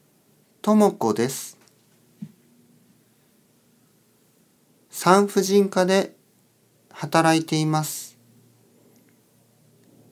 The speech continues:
一週間に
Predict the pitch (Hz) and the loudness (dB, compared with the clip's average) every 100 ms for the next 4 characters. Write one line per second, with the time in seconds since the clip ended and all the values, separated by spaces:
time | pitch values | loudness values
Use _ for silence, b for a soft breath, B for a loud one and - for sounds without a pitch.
0 | _ _ _ _ _ _ _ _ _ _ | _ _ _ _ _ _ _ _ _ _
1 | _ 202 - _ _ _ _ _ _ _ | _ -20 -20 _ _ _ _ _ _ _
2 | _ _ _ _ _ _ - 143 - - | _ _ _ _ _ _ -6 -6 -4 -2
3 | 220 220 135 110 110 127 139 | -4 0 -2 0 -2 -2 -4